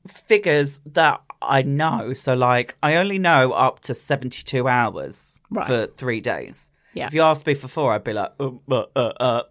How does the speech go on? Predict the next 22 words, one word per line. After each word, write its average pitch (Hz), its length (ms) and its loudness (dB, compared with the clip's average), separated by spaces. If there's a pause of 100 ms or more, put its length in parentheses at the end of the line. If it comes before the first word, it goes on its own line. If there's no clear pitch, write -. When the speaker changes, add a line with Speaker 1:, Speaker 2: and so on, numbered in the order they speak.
(120)
Speaker 1:
uh." 294 680 2
Speaker 2:
<laughs> - 0 -
Speaker 1:
So, 131 540 2 (540)
that, 143 220 -2 (720)
but 143 240 0 (360)
one 180 160 4
plus 160 240 -2
one 147 120 2
is - 120 -8
two. 143 300 -2 (120)
Great. 127 360 2 (420)
But - 100 -6
anything 156 320 -2
other 131 180 -2
than 120 160 -4
that, 123 360 4 (180)
four. 123 560 0 (360)
Give 339 160 8
me - 100 6
a - 40 0
calculus. 147 640 2
Speaker 2:
<laughs> - 40 4